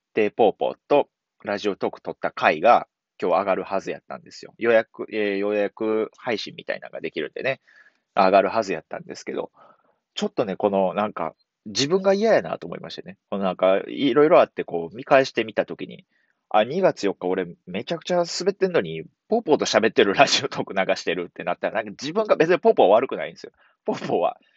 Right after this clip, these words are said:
めっちゃ、めっちゃいいですし、ラジ-、この間撮ったそのラ-、ポーポーとのラジオトークもめちゃめちゃ楽しかったんで、多分それ明日ぐらいに配信しますんで、それは聞いてくれたら嬉しいですけど、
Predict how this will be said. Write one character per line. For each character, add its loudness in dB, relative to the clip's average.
め -2
っ -4
ち 0
ゃ、 2
め -6
っ -6
ち 0
ゃ 6
い 4
い -4
で -4
す -16
し、 -10
ラ 2
ジ-、 -14
こ -4
の 0
間 -2
撮 -4
っ -20
た 0
そ -14
の -8
ラ-、 -2
ポ 2
ー 2
ポ -2
ー -2
と 0
の 2
ラ 4
ジ -6
オ -8
ト -2
ー -6
ク -18
も -16
め -8
ち -4
ゃ 0
め -2
ち 4
ゃ 4
楽 0
し -6
か -4
っ -10
た -10
ん -14
で、 -14
多 -6
分 -4
そ 0
れ 4
明 2
日 2
ぐ 2
ら 8
い -6
に -16
配 -6
信 -10
し -12
ま -8
す -16
ん -14
で、 -12
そ 2
れ 4
は 6
聞 0
い -2
て 2
く 2
れ 0
た -2
ら 0
嬉 -4
し -10
い -
で -12
す -18
け -14
ど、 -2